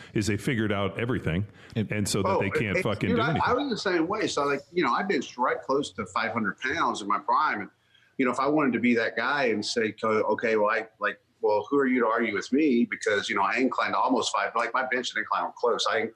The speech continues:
Speaker 3: I overhead pressed almost four, four hundred pounds and inclined almost five hundred. Uh, and my, my best close grip bench was four hundred eighty-five pounds. And I can sit back and say,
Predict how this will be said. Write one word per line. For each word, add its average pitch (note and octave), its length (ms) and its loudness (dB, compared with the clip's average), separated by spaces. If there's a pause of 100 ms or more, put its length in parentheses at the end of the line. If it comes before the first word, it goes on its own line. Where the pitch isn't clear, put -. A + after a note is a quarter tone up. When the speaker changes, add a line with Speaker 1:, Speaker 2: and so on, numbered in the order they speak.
(100)
Speaker 3:
I A#2 100 2
overhead C3 300 2
pressed G#2+ 220 -2
almost G2 260 -4
four, G#2+ 300 2
four A2 240 0
hundred G#2 160 -2
pounds B2 380 -2
and G#2 80 0
inclined A2 340 0
almost F#2+ 300 0
five A#2 240 0
hundred. A2+ 340 2 (640)
Uh, G2 340 0
and G2 120 0
my, G2+ 140 2 (140)
my G#2+ 160 0
best B2+ 220 0
close A#2+ 240 0
grip - 240 -2
bench E3 260 0
was - 240 -4
four A#2+ 180 2
hundred A2+ 240 2
eighty-five G#2 380 -2
pounds. C#3+ 380 0
And A2+ 100 0
I A2+ 40 -2
can - 80 -14
sit G#2 180 -4
back A2 180 -2
and G#2+ 80 -4
say, A2+ 320 2